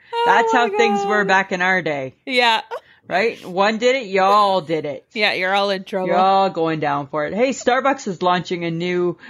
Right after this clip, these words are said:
Speaker 2: a new, I don't know what the hell it is. It's a, it's a strawberry funnel cake frappuccino topped with an actual, with actual pieces of fried dough.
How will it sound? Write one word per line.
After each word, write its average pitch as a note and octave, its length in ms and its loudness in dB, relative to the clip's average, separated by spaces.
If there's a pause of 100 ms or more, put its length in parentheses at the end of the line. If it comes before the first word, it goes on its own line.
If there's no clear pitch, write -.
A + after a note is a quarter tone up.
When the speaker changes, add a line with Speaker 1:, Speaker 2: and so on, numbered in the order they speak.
(140)
Speaker 2:
a F3+ 100 -4
new, F3+ 400 0 (160)
I D3+ 180 2
don't F#3 140 0
know D#3 100 0
what E3+ 200 0
the D#3 120 0
hell D3 220 -2
it C#3+ 100 -6
is. D#3 340 -6
It's D3+ 220 -12
a, E3+ 280 2 (220)
it's F3+ 220 -4
a D#3+ 240 2
strawberry B3+ 760 2
funnel A3 520 0
cake A3 500 -2
frappuccino F#3+ 1120 -4 (400)
topped G3+ 460 2
with G3 240 0
an F3+ 120 -2
actual, G#3+ 760 -2
with G3+ 140 2
actual G3 480 2
pieces F#3 460 -8
of E3 120 -4
fried D#3+ 460 0
dough. A#2 340 -4